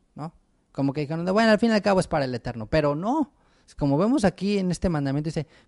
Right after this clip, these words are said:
"Cuídate de no ofrecerlo en donde tú quieras", ¿no? Entonces, ¿a qué voy con esto? Y esto es un, una parte, me parece muy práctica en nuestra vida.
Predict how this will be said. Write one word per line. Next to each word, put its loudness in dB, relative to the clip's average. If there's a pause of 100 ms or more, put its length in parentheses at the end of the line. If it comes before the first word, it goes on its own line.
"Cuídate 6
de 0
no 0
ofrecerlo -4
en -6
donde -2
tú -8
quieras", -10
¿no? -14
Entonces, -4 (540)
¿a -6
qué 4
voy 6
con 2
esto? 2
Y 0
esto -4
es -10
un, -6 (100)
una -2
parte, -2
me -4
parece -2
muy -2
práctica -4
en -2
nuestra -2
vida. -6